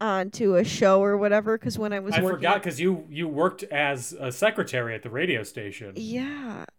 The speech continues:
Speaker 1: and my friend Melissa has ha-, a lot of stories about it, more than I have,
Speaker 2: Mm-hmm.
Speaker 1: 'cause she used to get crazy crazies, and I got a few crazies, but, like, nothing too bad. But she tells the story of the guy who, like,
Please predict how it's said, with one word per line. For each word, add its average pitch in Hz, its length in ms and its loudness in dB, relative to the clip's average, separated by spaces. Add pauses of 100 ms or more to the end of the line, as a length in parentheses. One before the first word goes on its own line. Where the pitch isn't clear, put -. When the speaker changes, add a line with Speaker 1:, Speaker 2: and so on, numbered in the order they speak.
Speaker 1:
and 214 300 0 (140)
my 208 500 -2
friend 285 260 -2
Melissa 208 440 2
has 180 220 2
ha-, - 360 -8 (200)
a 196 60 0
lot 180 320 2
of 165 100 -8
stories 170 500 0
about 208 280 4
it, 202 120 4
more 202 260 4
than 190 140 0
I 175 160 -4
have, 208 440 -2 (480)
Speaker 2:
Mm-hmm. 135 160 -6
Speaker 1:
'cause 233 120 4
she 320 220 4
used 320 200 4
to 226 60 -2
get 202 200 0
crazy 202 360 0
crazies, 147 560 -8
and 160 120 -10
I 202 180 -4
got 349 180 4
a 349 40 2
few 240 280 -12
crazies, 175 720 -6
but, 185 320 2 (1000)
like, 202 420 -2 (840)
nothing 202 320 -4
too 202 200 -4
bad. 170 260 4
But 175 140 0
she - 160 -6
tells 240 260 0
the 233 60 -6
story 202 340 -2
of 196 100 -4
the 185 100 -4
guy 185 300 2
who, 208 140 -4
like, 185 340 0